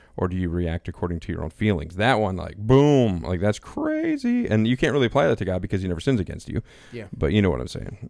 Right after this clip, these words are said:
Speaker 1: And
Speaker 2: Yeah.
Speaker 1: so, yeah, I mean, that's, that's, you know, and e-, even going even further with what, with what Mark said,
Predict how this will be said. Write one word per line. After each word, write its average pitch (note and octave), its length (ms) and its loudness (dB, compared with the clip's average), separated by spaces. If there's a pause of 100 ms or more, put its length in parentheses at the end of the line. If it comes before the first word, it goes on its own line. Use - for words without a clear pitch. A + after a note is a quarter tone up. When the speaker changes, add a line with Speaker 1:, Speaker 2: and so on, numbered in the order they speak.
Speaker 1:
And - 100 0
Speaker 2:
Yeah. - 60 0
Speaker 1:
so, D2+ 420 -2 (720)
yeah, A2+ 280 4
I G2 60 -2
mean, G2 400 2 (880)
that's, - 460 -4
that's, - 540 -2
you G#2+ 140 2
know, G2 60 2
and G#2 80 2
e-, G#2+ 160 0
even G#2 300 2
going G#2 240 4
even F2+ 200 0
further G#2 360 2
with F#2 160 -2
what, F#2+ 280 0
with F#2+ 240 -4
what F2+ 140 -2
Mark F#2+ 280 0
said, E2 380 -4